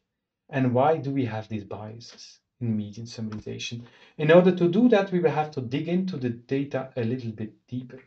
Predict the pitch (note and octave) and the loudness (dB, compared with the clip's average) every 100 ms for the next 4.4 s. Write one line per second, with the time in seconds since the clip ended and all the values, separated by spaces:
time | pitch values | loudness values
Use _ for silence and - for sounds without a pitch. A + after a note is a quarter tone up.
0 | _ C3 A2+ G#2+ A#2 A2+ G#2+ A#2+ A#2 - | _ -6 -4 -4 -8 -10 -10 -12 -16 -20
1 | - - _ _ _ _ _ _ _ _ | -20 -20 _ _ _ _ _ _ _ _
2 | _ - D#3+ B3 A#3+ G#3 - E3 G#3+ G#3+ | _ 2 6 6 4 0 -2 4 6 6
3 | G3+ F#3 F3 D#3+ D3 B2 D3 E3 - C3+ | 4 0 -4 -2 -4 -2 -2 -2 -4 -2
4 | B2+ C#3+ A2 - | 2 2 0 -8